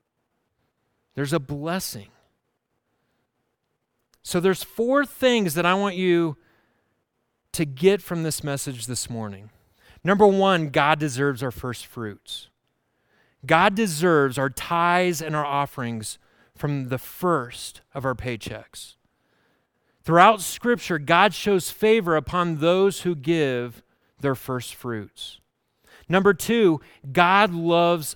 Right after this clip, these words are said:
a cheerful giver. When you give, don't give with this attitude of, "Man, I don't want to give my money."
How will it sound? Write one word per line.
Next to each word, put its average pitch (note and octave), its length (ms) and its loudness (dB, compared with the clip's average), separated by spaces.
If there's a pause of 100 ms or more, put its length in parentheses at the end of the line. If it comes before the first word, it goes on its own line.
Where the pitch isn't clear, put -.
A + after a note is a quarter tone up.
a D#3+ 80 -4
cheerful C#3+ 460 -4
giver. A2 520 -8 (1040)
When F3 160 4
you A#3 200 4
give, F3 580 6 (220)
don't G#3+ 240 4
give G#3 320 4
with F#3 120 0
this E3 240 -4
attitude F3 560 0
of, D3+ 120 0
"Man, E3 260 -4
I E3+ 220 -6
don't G3 180 -2
want F3+ 160 -4
to F3 60 -6
give F#3+ 260 -2
my F#3 160 -2
money." F#3+ 640 -2